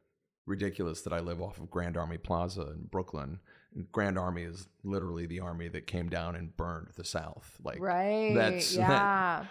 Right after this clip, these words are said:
Speaker 1: you know, Sherman's got a statue around the corner, and, uh, you know, in Virginia, that's not, he's not, he's not our best friend.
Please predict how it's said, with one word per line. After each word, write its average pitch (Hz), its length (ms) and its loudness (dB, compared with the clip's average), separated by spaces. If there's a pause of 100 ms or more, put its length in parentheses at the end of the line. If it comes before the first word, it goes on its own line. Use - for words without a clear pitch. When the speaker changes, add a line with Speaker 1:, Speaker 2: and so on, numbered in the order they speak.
(180)
Speaker 1:
you - 120 0
know, 85 140 -2 (220)
Sherman's 98 580 2
got 85 160 2
a 85 80 -2
statue 87 520 0
around 76 260 -6
the 73 60 -10
corner, 80 480 -4
and, - 220 -14 (100)
uh, - 180 -10 (120)
you 95 80 -12
know, 85 100 -14 (520)
in 92 140 -2
Virginia, 92 400 -2
that's - 260 -8
not, - 180 -6 (260)
he's 95 240 -12
not, 101 120 0
he's 101 160 0
not 95 140 -2
our 82 100 -4
best - 240 -10
friend. 64 260 -8